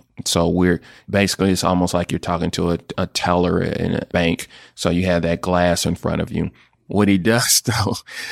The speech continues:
he has to check our temperature, but he has that glass in front of him. You almost kind of stick your head down where you would speak through so he can just point that, um, tool there to check your temperature. So he took everybody's temperature. It was pretty simple, pretty quick. So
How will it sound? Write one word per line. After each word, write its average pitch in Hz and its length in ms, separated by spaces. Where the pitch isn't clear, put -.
he 110 180
has 113 180
to 95 80
check 98 240
our 87 100
temperature, - 640
but 87 400
he 90 140
has 87 200
that 85 160
glass 90 360
in 87 80
front 82 280
of 85 80
him. 85 80
You 107 120
almost 98 320
kind 92 160
of 85 80
stick - 300
your 90 120
head 92 300
down 90 380
where 90 180
you 90 180
would 87 100
speak 92 320
through 90 200
so - 140
he 92 120
can 90 140
just 87 280
point 90 320
that, 85 240
um, 78 300
tool 98 540
there 90 440
to - 200
check - 300
your 87 120
temperature. - 500
So - 140
he - 80
took - 240
everybody's 85 520
temperature. - 480
It 85 80
was - 140
pretty 107 200
simple, 92 520
pretty 185 180
quick. 123 340
So 98 420